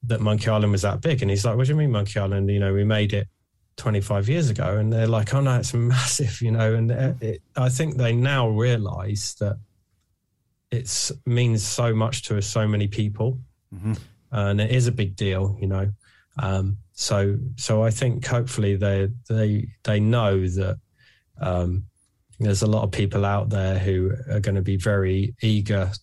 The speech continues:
Speaker 1: to play it, and a lot of people are gonna be very excited that they're all involved.
Speaker 2: Mm-hmm.
Speaker 1: Um, so, so yeah, I'm, yeah, I'm excited. We'll,
Speaker 2: So
Speaker 1: we'll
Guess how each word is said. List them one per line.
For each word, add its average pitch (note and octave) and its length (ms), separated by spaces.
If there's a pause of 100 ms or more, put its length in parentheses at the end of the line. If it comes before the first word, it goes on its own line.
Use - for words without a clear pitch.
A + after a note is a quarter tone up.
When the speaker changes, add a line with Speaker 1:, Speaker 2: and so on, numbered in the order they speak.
(220)
Speaker 1:
to F#2 520
play A#2+ 340
it, A2+ 180
and G2+ 240
a - 20
lot G#2+ 180
of G2+ 80
people G#2 260
are G2 40
gonna G#2 180
be G2+ 80
very G2 220
excited G2+ 340
that G2 140
they're G2+ 160
all G2 160
involved. G2 640 (240)
Speaker 2:
Mm-hmm. G#2+ 300
Speaker 1:
Um, F#2+ 300 (300)
so, C3 200 (100)
so - 160
yeah, C3 340
I'm, A#2+ 240 (240)
yeah, G2 280 (120)
I'm A2+ 160
excited. F#2 680
We'll, G2+ 220 (640)
Speaker 2:
So - 320 (120)
Speaker 1:
we'll G#2+ 200